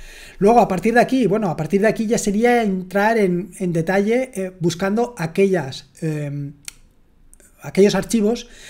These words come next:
que son los que más ocupan. Pero esto sería cuestión de otro vídeo en el que profundizaré un poco más en Find,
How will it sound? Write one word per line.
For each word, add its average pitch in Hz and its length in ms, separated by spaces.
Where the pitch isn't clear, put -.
que 220 380
son 196 180
los 208 100
que 185 120
más 180 160
ocupan. 165 400
Pero 196 140
esto 208 160
sería 220 260
cuestión 208 380
de 165 300
otro 202 220
vídeo 214 440
en 180 80
el 175 140
que 170 140
profundizaré 165 720
un 214 120
poco 208 200
más 214 220
en 170 320
Find, 147 560